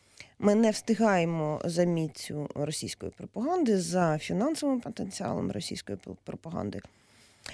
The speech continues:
І, е, я знаю, що, е, роль діаспор, е, у світі,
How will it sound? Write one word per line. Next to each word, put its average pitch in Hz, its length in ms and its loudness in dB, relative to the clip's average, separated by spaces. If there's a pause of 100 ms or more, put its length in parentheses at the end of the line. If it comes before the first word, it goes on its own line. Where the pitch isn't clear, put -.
(200)
І, 240 300 6 (100)
е, - 40 6 (520)
я 220 200 2
знаю, 220 400 6
що, 190 480 2 (580)
е, - 20 -20 (160)
роль 175 260 4
діаспор, 247 520 0 (540)
е, 180 160 -4 (280)
у 180 60 -10
світі, - 440 -6